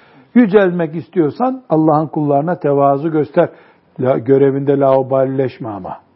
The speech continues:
Eşine karşı tevazu göster, laçkalaşma. Namaz vakti ciddileş.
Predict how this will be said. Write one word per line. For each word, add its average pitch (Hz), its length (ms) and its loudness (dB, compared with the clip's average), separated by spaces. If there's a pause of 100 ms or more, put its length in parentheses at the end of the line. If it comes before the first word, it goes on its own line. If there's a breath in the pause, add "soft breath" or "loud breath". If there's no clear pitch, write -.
(1700 soft breath)
Eşine 156 420 0
karşı 147 360 -2
tevazu 147 520 0
göster, 185 460 -2 (220)
laçkalaşma. 135 800 -2 (1120)
Namaz 147 280 0
vakti 147 320 -2
ciddileş. 139 560 -2